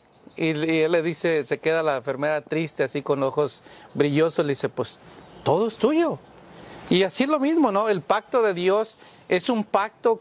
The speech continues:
que, que nos lo da para nosotros, porque decíamos,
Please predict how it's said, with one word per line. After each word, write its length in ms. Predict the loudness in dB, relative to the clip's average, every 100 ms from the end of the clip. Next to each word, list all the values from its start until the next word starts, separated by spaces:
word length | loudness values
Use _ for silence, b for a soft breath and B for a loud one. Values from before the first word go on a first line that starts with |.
| -4
que, 460 | -2 0 0 -2 -10 -4
que 120 | -2
nos 140 | 0 0
lo 140 | 2
da 180 | 0 0
para 180 | -2 -2
nosotros, 640 | -4 -2 -2 -4 -8 -10 B B B -2
porque 240 | 0 0
decíamos, 640 | 0 0 0 0 0 -4